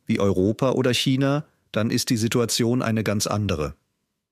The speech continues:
Und ich denke, das ist das große Risiko einer Trump-Präsidentschaft. Davor warnt die biblische Prophezeiung,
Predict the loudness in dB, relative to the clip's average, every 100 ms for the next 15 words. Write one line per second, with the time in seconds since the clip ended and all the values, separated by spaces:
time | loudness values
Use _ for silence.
0 | _ -4 -2 -2 0 0 0 0 -2 -2
1 | -2 0 -2 -2 -4 -2 0 2 2 0
2 | 0 0 0 0 0 0 -2 0 0 -2
3 | -2 -2 0 -2 -2 -2 -4 -4 -12 _
4 | _ _ _ -2 -2 0 0 2 0 0
5 | 0 -2 -2 -2 0 -2 -2 -2 -2 -2
6 | -2 0 0 0